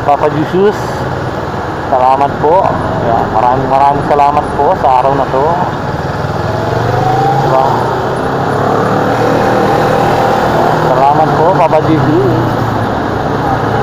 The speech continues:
Shoutout po sa inyo. Thank you, Lord. Thank you, Lord. Sabayin niyo po, ah, kami po, Lord. Ang aking pamilya po, Lord.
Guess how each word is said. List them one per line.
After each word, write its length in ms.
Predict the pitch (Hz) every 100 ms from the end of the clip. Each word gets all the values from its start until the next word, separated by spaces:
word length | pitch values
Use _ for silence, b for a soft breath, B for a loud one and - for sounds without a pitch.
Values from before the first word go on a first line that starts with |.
| -
Shoutout 320 | 151 147 156
po 100 | 156 160
sa 80 | 160
inyo. 280 | 151 143 175 175 - - - - 139 123 123 123 - - - - - - - - - - - - 117 - - - - - - - - - - - - - - - - - - - - 127 139 - -
Thank 140 | 139 139
you, 80 | 151
Lord. 240 | 165 180
Thank 200 | 175 156 147
you, 60 |
Lord. 440 | 151 151 151 147 - - - - - - - - - - - - - - -
Sabayin 320 | 135 139 139
niyo 80 | 143
po, 160 | 143
ah, 720 | 143 139 135 131 131 123 123 120
kami 160 | 139 156 151
po, 80 | 156
Lord. 320 | 151 160 160 - - 147 131 120 - - - - - - - - - 123
Ang 40 | 123 131
aking 160 | 127 139
pamilya 400 | 151 156 160 165
po, 160 | 147 156
Lord. 320 | 147 156